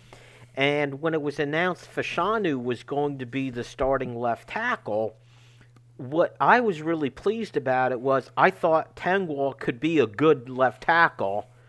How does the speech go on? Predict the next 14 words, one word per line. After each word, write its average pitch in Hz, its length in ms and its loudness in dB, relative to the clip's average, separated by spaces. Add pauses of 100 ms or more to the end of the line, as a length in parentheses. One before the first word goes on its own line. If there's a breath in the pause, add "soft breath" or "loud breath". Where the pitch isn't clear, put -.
(360 loud breath)
for 160 420 0
the 143 440 -2
coaching 196 420 0
staff 139 380 2
to 143 100 -8
say, 135 240 0
Hey, 139 220 0
we 113 180 -6
got 139 180 6
another 135 380 4
guy 107 460 2 (400 soft breath)
who 143 100 -2
we 123 240 -4
think 123 460 -2